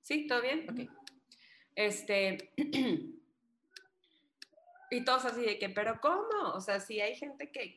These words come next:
Speaker 1: o sea, ¿qué pedo con los que, por ejemplo, con los que matan? O con las violadas. O sea, te puedo asegurar que en cualquier sistema familiar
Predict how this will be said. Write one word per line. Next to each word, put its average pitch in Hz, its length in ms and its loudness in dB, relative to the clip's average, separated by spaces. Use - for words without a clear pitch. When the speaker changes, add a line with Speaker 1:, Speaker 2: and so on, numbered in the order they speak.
Speaker 1:
o 190 40 -12
sea, 180 300 -6
¿qué - 120 -8
pedo 311 280 -4
con 311 100 -4
los 202 140 -8
que, 196 80 -8
por 190 140 -4
ejemplo, 214 240 -6
con 208 120 -6
los 165 120 -4
que 170 100 -6
matan? 170 500 -6
O 196 340 2
con 202 140 2
las 190 180 0
violadas. 196 800 -2
O 190 120 -4
sea, 180 480 -4
te 220 140 4
puedo 294 180 4
asegurar 208 560 -2
que 220 100 0
en 214 100 -2
cualquier 208 360 -2
sistema 240 380 -6
familiar 170 600 -2